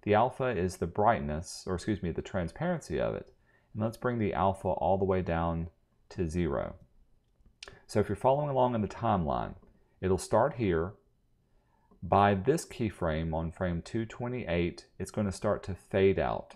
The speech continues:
So let's insert a classic tween, and you can see how it's going to fade out that to nothing.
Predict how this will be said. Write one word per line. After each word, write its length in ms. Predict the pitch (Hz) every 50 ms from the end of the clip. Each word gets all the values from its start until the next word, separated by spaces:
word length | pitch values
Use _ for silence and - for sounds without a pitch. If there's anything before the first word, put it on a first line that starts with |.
| - _
So 220 | - - - 95 95
let's 220 | 101 101 - -
insert 500 | 104 113 110 110 - - 107 98 92 -
a 60 | -
classic 560 | - - - - 98 98 107 - - 98 -
tween, 460 | - - - 85 78 78 76 82 95 - _ _ _ _ _ _ _ _ _ _ _ _ _ _ _ _ _ _ _ _ _ _ -
and 120 | - 87 87
you 40 |
can 120 | - - 90
see 180 | - - 104
how 220 | 92 92 95 92 -
it's 100 | - -
going 180 | - 90 85 82
to 60 | 80
fade 380 | - - 95 92 95 95 87 87
out 400 | 87 87 85 - - - - - - - - - - -
that 260 | 90 85 80 - -
to 120 | - 98 90
nothing. 540 | 87 87 80 80 - 82 78 76 78 87